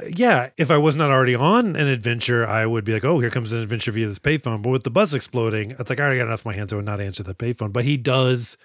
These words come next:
and, uh, it is Howard, the bad guy, and he's like, "Uh, pop quiz or whatever." And then he starts this cat and mouse game. David, which I gotta say, again, we haven't even hit the thirty-minute mark of this movie, counting credits.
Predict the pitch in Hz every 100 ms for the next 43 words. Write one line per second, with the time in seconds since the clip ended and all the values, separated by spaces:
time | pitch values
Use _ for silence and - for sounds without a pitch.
0 | - 110 113 117 120 123 131 139 117 110
1 | 113 113 110 98 104 101 107 101 101 -
2 | - 92 101 101 98 107 117 113 139 131
3 | 165 160 156 139 135 135 135 120 123 117
4 | 107 110 123 127 139 139 - 135 - 113
5 | - 120 117 117 117 - 107 101 _ _
6 | 165 202 170 151 165 196 - 165 143 196
7 | 160 123 - _ _ - 147 165 180 214
8 | 220 196 180 156 - 180 165 175 170 156
9 | 160 151 131 120 143 131 120 - 151 190
10 | 151 131 - 113 98 98 -